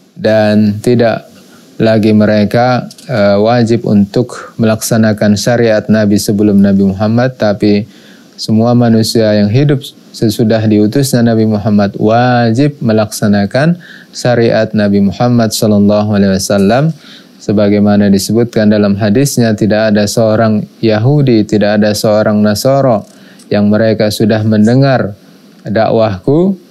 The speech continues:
sudah mendengar ajaranku, namun mereka tidak mau beriman kepadaku, niscaya mereka akan menjadi penghuni neraka. Dalam hadis yang lain, Rasulullah menegaskan, ya,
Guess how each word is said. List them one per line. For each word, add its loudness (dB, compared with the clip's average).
sudah -2
mendengar 0
ajaranku, 0
namun 2
mereka 0
tidak 0
mau 0
beriman 0
kepadaku, -2
niscaya -2
mereka 0
akan 0
menjadi 2
penghuni -2
neraka. -2
Dalam 0
hadis 0
yang 0
lain, 0
Rasulullah 0
menegaskan, 0
ya, -2